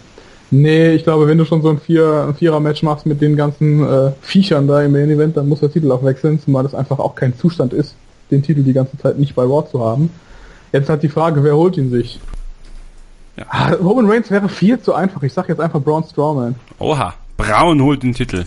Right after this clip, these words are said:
Speaker 1: Braun, Braun
Speaker 2: Braun,
Speaker 1: Strowman.
Speaker 2: Braun Strowman.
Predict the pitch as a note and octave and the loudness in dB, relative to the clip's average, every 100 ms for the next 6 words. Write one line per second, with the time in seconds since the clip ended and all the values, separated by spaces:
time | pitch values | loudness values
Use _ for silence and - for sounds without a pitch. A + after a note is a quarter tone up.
0 | - - B2+ C#3+ G3+ G#3+ E3+ - C3 C#3+ | -8 -6 -2 0 2 2 2 -2 -4 -2
1 | G#3 G#2 C3 A#2+ D#3 F#3+ F#3 E3+ D3 G2+ | -2 -2 0 0 0 0 0 0 0 0
2 | A2+ G2+ - - E2 G2+ G#2 F2+ | -2 -4 -8 -8 -2 0 0 -2